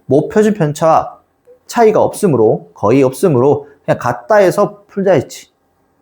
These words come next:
이해가죠? 그래서 이거는 표준, 표준, 표본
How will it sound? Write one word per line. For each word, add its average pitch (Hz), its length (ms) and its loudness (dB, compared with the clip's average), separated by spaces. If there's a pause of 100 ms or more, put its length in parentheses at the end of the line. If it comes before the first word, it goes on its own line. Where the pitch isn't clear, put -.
(2250)
이해가죠? 139 640 2 (200)
그래서 185 220 2
이거는 208 500 2 (360)
표준, 226 560 0
표준, 220 500 -2 (140)
표본 240 580 2